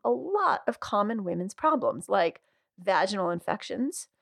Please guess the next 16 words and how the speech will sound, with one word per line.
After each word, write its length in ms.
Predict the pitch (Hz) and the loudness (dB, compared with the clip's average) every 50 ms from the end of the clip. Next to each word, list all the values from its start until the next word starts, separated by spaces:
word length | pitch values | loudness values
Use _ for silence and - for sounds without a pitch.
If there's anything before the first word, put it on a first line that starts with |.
| _ _ _ | _ _ _
but 160 | - 226 - - | 0 0 2 2
also 340 | - 240 311 370 - - - | 2 2 2 2 2 0 0
pelvic 540 | - - - - - 202 233 226 269 269 - - | 0 -4 -6 0 0 0 2 2 0 -2 -2 -4
and 200 | - 214 208 196 | -2 -2 -2 -2
uterine 420 | 185 190 196 208 208 202 196 208 - | -2 -2 0 0 2 2 0 -2 -2
inflammation, 880 | - 196 196 202 - 190 190 202 226 440 480 - - - - - 131 - - _ _ _ _ _ _ | -4 -4 -4 -4 -4 -4 -2 0 2 2 2 2 0 -2 -4 -6 -8 -12 -16 _ _ _ _ _ _
which 180 | - 240 - | 0 0 0
can 200 | - - 285 220 | 0 0 0 0
be 160 | 208 233 220 - - | 0 -2 -2 -2 -2
a 20 | - | -2
part 480 | - - - - - - 349 359 - - - | -2 -4 -10 -6 0 2 2 2 2 2 0
of 160 | 208 196 - | 0 0 -2
causing 600 | - - - 214 226 226 208 180 156 139 190 214 - _ _ _ _ _ | -4 0 2 2 2 2 0 -2 -2 -2 -4 -6 -10 _ _ _ _ _
problems 580 | - - 202 190 196 196 233 233 240 247 247 - | -6 0 2 2 4 4 2 2 2 0 0 2
like 320 | - 160 151 - - - _ _ _ - | 4 4 4 2 0 -8 _ _ _ 0
endometriosis, 1160 | 185 196 208 240 240 240 233 220 - - 208 175 - 135 180 - - 202 233 247 - - - | 2 2 4 2 2 2 0 -2 -2 -2 2 4 4 4 2 2 0 0 0 0 -2 -8 -10